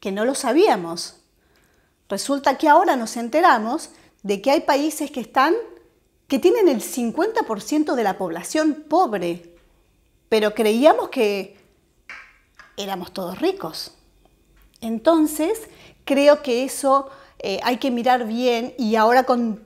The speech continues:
con todo esto que está saliendo a la luz, porque estamos en la era de la luz,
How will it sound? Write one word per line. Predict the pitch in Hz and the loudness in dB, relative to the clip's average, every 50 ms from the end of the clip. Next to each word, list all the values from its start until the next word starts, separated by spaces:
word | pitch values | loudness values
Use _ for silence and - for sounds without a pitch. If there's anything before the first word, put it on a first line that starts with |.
| - | -6
con | - 226 226 226 | -4 -2 -2 0
todo | - 302 311 320 | 0 2 2 2
esto | 311 302 - - 208 | 2 2 0 -4 -6
que | 208 | -6
está | 190 - - - 247 | -8 -6 -4 -2 -2
saliendo | 247 - 262 240 226 254 277 262 240 214 202 185 | -2 -2 -4 -2 0 0 0 0 0 0 -2 -2
a | 170 | -2
la | 170 170 | -2 -2
luz, | 185 262 320 302 262 - - - - - - _ _ _ _ _ _ _ - | 0 0 0 0 -2 -4 -6 -10 -12 -14 -16 _ _ _ _ _ _ _ -4
porque | 220 196 175 | -4 -4 -4
estamos | 196 - - 240 269 285 277 - | -4 0 2 2 2 2 0 -2
en | 262 226 | -2 -2
la | 208 208 | 0 0
era | 233 233 226 220 | 2 2 2 2
de | 214 196 | 0 -2
la | 175 170 | -2 -2
luz, | 185 233 269 277 262 - - - - | -2 -2 -2 -2 -2 -4 -8 -14 -16